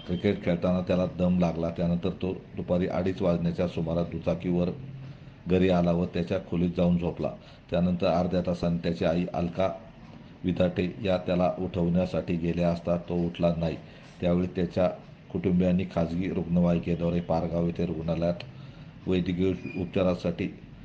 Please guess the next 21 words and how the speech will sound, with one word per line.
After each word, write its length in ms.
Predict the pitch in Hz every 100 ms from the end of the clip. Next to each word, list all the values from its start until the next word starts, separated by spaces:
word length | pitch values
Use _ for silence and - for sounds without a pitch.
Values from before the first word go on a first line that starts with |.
| - - -
नेले 260 | 87 90 92
असता 280 | 87 -
तेथील 340 | 87 92 92 87
डॉक्टरांनी 420 | 85 - 90 87
त्याला 220 | 87 87
तपासून 500 | 85 87 87 87 98
उपचारासाठी 640 | 90 85 90 87 87 87 90
पुढे 320 | - 85 87
नेण्यास 420 | 87 78 85 -
सांगितले. 460 | 85 82 80 - 67 - - - - - - - - - - - - -
त्यानंतर 320 | 90 90 98
कार्तिक 420 | - 92 87 92
याला 160 | 92 90
मंचर 500 | 90 87 95 98 95
येथील 280 | 90 92
उपजिल्हा 540 | 90 92 87 90 85 90
रुग्णालयात 460 | 85 85 85 90 90 - - -
नेले 260 | 90 87 90
असता 300 | 87 - 90
तेथील 360 | 90 87 92
डॉक्टरांनी 560 | 87 85 90 87 82